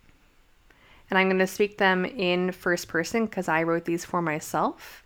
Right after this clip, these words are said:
and I want you to also take them and make them for yourself. So I want you to take these words,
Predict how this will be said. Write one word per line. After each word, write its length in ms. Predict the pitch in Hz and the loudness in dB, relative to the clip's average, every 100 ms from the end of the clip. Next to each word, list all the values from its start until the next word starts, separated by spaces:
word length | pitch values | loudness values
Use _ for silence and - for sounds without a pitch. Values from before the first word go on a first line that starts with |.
| - | -6
and 120 | 170 | -2
I 80 | 170 | 0
want 280 | 170 170 160 | 0 0 -2
you 520 | 165 208 226 180 175 | -2 2 4 4 2
to 220 | - 170 175 | 0 0 2
also 800 | 180 196 - 175 160 156 156 - - | 4 2 0 0 0 0 -4 -8 -8
take 340 | - 165 170 | -2 -2 -2
them 180 | 180 175 | -4 -2
and 80 | 165 | 0
make 200 | 160 160 | -2 -4
them 160 | 160 | -6
for 140 | 160 156 | -4 -6
yourself. 640 | 151 151 - - - - | -4 -6 -4 -4 -4 -8
So 160 | - 170 | -6 -2
I 40 | |
want 140 | 165 160 | -2 -4
you 320 | 160 175 185 | -2 0 -2
to 120 | 190 | -4
take 320 | - 175 175 | -4 -2 -2
these 220 | 226 233 185 | -4 -4 0
words, 460 | 165 170 226 - | 0 0 -4 -16